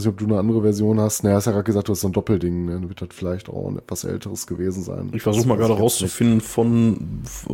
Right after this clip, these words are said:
Speaker 2: wer die
Speaker 1: Mhm.
Speaker 2: veröffentlicht hat. Keine Ahnung.
Speaker 1: Also zweitausendeins wurde die erst wieder remastert. Wenn deine von vor zweitausendeins ist, dann ist das noch eigentlich
Speaker 2: Oh.
Speaker 1: eine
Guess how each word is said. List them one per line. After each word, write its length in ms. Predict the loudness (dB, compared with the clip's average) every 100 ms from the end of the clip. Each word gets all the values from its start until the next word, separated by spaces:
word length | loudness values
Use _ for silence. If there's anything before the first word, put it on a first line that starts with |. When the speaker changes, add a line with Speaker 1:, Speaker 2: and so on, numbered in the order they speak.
| -6 0
Speaker 2:
wer 160 | 2
die 160 | 2 2
Speaker 1:
Mhm. 40 |
Speaker 2:
veröffentlicht 600 | 2 0 0 0 0 0
hat. 220 | -2 -4 -4
Keine 260 | 0 2 2
Ahnung. 160 | 2
Speaker 1:
Also 180 | 4 4
zweitausendeins 920 | 4 2 4 6 6 4 6 4 4 0
wurde 200 | 0 2
die 100 | 4
erst 240 | 4 2
wieder 220 | 0 2
remastert. 580 | 4 6 6 4 2 2
Wenn 160 | 2 4
deine 220 | 4 4
von 180 | 2 -2
vor 300 | 2 2 2
zweitausendeins 1000 | 0 2 2 2 2 2 2 2 2
ist, 380 | -2 -2 -2 0
dann 260 | 2 2 0
ist 260 | -4 -2
das 300 | 0 0 -2
noch 240 | -2 -4 -4
eigentlich 540 | -4 0 0 0 -2 -4
Speaker 2:
Oh. 40 |
Speaker 1:
eine 100 | -4